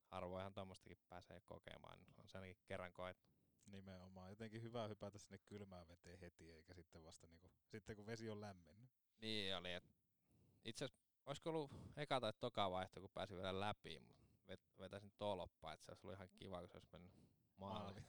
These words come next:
Speaker 1: <laughs> Mut tota, mut, mut, no. Joo,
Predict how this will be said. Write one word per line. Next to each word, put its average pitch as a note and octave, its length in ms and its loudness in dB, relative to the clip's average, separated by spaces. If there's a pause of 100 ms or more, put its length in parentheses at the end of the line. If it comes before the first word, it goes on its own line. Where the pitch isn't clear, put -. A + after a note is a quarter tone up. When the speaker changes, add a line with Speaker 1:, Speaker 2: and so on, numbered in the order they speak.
Speaker 1:
<laughs> - 140 -10
Mut G#2 180 -4
tota, G2 260 -4 (1400)
mut, F2 180 -20
mut, E2+ 220 -14 (380)
no. F#2+ 140 -2 (600)
Joo, A2+ 260 12